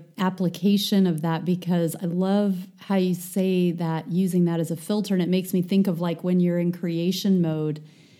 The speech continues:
and you're kind of deliberately creating, that, that might be, like, a, a, almost like an easy sort of first step of, like, oh, e-,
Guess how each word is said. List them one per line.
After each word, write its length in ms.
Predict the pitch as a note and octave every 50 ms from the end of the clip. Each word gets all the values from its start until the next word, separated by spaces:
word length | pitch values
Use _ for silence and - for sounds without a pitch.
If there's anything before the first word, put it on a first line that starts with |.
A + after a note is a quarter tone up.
| _ _ _ _ _ _ -
and 160 | - G3 F#3+
you're 80 | F#3 -
kind 200 | F#3 E3 G#3 G3
of 120 | F#3 E3+
deliberately 800 | F#3 F#3 F3 F3 G#3 B3 B3+ D4 C4+ A3 E3+ - E3 E3+ E3 E3
creating, 1000 | E3 - - - F#3+ F3+ F3+ E3+ F3 F#3+ A3 A#3+ A3 F3 D3+ C#3+ C#3+ D3 D3 - - - - _ _ _ _ _ _ -
that, 260 | - F#3 F#3+ F#3+ - -
that 460 | - - - G3+ F3+ G3+ F#3+ F#3+ G3 F#3+
might 260 | F#3+ F3+ F3 E3+ E3
be, 200 | G3 F#3 F3 F3
like, 200 | F3 E3 D#3 F3+
a, 260 | E3+ D#3+ D3+ - - _ -
a, 100 | F3+ F3
almost 480 | F3+ F3+ F3+ F#3 G3 F#3+ F#3 F3+ F3+ F#3
like 160 | F3 E3+ F3+
an 120 | E3 E3 -
easy 920 | F#3 F#3+ F#3 F#3+ G3 F3 F#3 G3 F#3 F3 E3+ E3 E3 E3 E3 E3 D#3 - - - _ _ _ _ _ _ _ _ _ _ _
sort 240 | - - G#3 G3 F3+
of 80 | F3+
first 440 | F3+ - G3 F#3+ F3+ F3+ - - -
step 300 | - - F3 D#3 D#3 - - - - - -
of, 180 | F3 E3 D3+ D#3+
like, 300 | E3+ E3 D#3+ D#3+ D#3 - G#3+
oh, 240 | A#3 A3 F#3+ - -
e-, 220 | - F#3 F#3 -